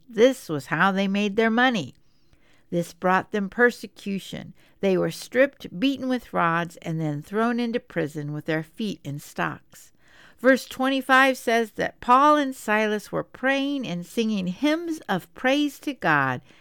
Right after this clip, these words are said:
and the prisoners were listening to them. There was a sudden earthquake. The jailer thought they had escaped, so he was going to kill himself, but Paul cried out,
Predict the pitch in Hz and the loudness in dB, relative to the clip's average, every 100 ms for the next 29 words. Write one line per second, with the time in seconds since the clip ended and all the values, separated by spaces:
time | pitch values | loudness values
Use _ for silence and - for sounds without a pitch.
0 | - - 220 226 - - 294 277 185 156 | -12 -4 -2 -2 -4 0 2 2 0 -2
1 | 135 139 170 165 156 202 196 160 135 127 | -2 -6 -2 2 4 2 0 -8 -8 -8
2 | - 165 - - 185 - _ _ _ _ | -12 -12 -12 -14 -16 -20 _ _ _ _
3 | _ _ 226 233 240 247 - - 277 285 | _ _ 4 6 6 2 -2 -4 0 0
4 | 285 262 - 269 254 - - - - - | -2 -6 -2 -2 -2 -10 -10 -10 -12 -20
5 | _ _ - 202 170 220 233 233 208 190 | _ _ 0 0 2 4 6 6 4 0
6 | 226 226 - 220 220 196 180 - 254 254 | 2 2 2 0 0 -2 -4 0 2 2
7 | - 202 208 247 214 247 247 214 - - | -2 -4 -2 -2 -2 -4 -2 -8 -6 0
8 | 311 302 269 - 285 302 - 208 - - | 0 0 -4 2 4 2 0 -4 -4 2
9 | 277 277 - 285 285 277 - | 4 4 2 2 6 4 2